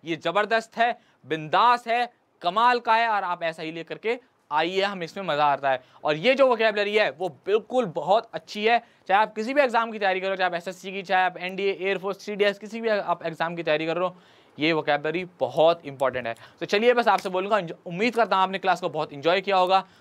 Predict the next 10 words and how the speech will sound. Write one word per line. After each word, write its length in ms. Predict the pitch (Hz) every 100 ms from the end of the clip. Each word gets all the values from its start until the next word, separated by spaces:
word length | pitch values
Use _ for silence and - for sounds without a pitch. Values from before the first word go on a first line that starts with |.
| _
तो 80 | 175
मिलेंगे 320 | 165 190 254
आपसे 240 | 262 233 214
आने 120 | 185
वाली 200 | 175 175
आपकी 360 | 175 156 - 170
अगली 240 | 143 156 190
क्लास 280 | 190 180 180
में, 100 | 156
तब 120 | 196